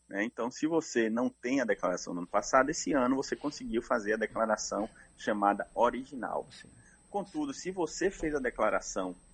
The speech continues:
Speaker 1: esse ano e quer retificar, obrigatoriamente você precisa do recibo da declaração feita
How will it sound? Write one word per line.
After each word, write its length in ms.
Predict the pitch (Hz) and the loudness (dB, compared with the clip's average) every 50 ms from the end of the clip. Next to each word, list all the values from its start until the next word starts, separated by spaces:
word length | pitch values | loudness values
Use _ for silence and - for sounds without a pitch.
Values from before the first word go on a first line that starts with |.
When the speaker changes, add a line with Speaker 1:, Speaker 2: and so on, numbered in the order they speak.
| - - | -12 -8
Speaker 1:
esse 360 | 101 120 127 - - 127 113 | -8 -6 -6 -6 -4 -2 -2
ano 340 | 101 92 87 85 82 80 - - | 0 0 0 -2 -4 -4 -8 -10
e 80 | - - | -12 -12
quer 240 | - - - 113 135 | -4 0 2 2 4
retificar, 800 | 135 127 - - - - 110 - - - 87 87 98 - - - - - - - - - - - | 4 2 0 -2 -4 -4 -6 -2 2 4 6 6 6 6 2 -4 -20 -20 -20 -20 -20 -10 -4 -2
obrigatoriamente 1040 | 143 147 123 113 120 147 185 180 175 156 - - 139 139 131 113 104 107 120 - | 0 0 0 0 0 -2 0 0 -2 -2 -2 -2 -2 -2 -2 -2 -2 -6 -8 -6
você 260 | 123 117 - - - | -8 -8 -6 -4 -6
precisa 720 | - - - 151 139 - - - - - 180 196 185 180 151 | -6 -6 -8 -10 -8 -6 -6 -6 -6 -6 -4 0 2 2 2
do 100 | 139 139 | 2 2
recibo 640 | 123 123 - - - - - 92 90 90 117 139 - - _ _ - - - - | 2 0 -2 -2 -4 -4 -4 -4 -4 -4 -6 -8 -10 -12 _ _ -20 -20 -6 0
da 100 | - 127 | 2 4
declaração 640 | 120 113 101 - - 98 98 90 87 - - 101 90 | 4 4 2 2 2 -2 0 -2 -2 -4 -4 -6 -8
feita 480 | - - - 87 85 87 - - - | -8 -8 -8 -8 -8 -8 -10 -12 -14